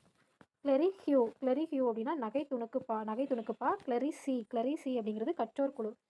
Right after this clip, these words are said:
கிளர்க் அப்படின்னா எழுத்தர். கிளர்க், கிளர்க்கஸ், கிளர்க்கஸ் அப்படிங்கிறது பெண் எழுத்தர். கிளர்க் லைக் அப்படின்னா புலமை சான்ற.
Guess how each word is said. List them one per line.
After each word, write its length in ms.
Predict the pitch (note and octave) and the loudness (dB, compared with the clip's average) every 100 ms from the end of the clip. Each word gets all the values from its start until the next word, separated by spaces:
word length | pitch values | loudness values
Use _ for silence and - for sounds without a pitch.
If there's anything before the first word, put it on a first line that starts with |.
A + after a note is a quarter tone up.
| _ _ _ | _ _ _
கிளர்க் 240 | C4 C4+ E4+ | 0 0 2
அப்படின்னா 280 | C#4 A3+ C#4+ | 0 0 0
எழுத்தர். 380 | B3 A3 C4 F4 - | 0 -2 0 -2 -2
கிளர்க், 320 | - - C4+ - - - | 0 0 0 -8 -18 2
கிளர்க்கஸ், 680 | B3+ B3 - - C#4+ C#4 - | 4 4 -2 2 2 2 -4
கிளர்க்கஸ் 400 | - B3 - C#4+ | -2 -2 2 0
அப்படிங்கிறது 400 | C#4+ A3 A3 A3 | 2 0 0 2
பெண் 240 | E4+ C4+ B3 | 4 6 4
எழுத்தர். 320 | A#3+ A3+ G#3+ - _ _ _ - | 2 0 -2 -4 _ _ _ 0
கிளர்க் 220 | D4 D4 | 0 2
லைக் 260 | C4+ A#3+ C4 | 2 2 2
அப்படின்னா 280 | A3+ A3+ D4+ | 0 2 2
புலமை 360 | D#4+ B3+ C4 | 2 0 0
சான்ற. 440 | C#4+ B3 G#3+ G#3 | -2 -2 -2 2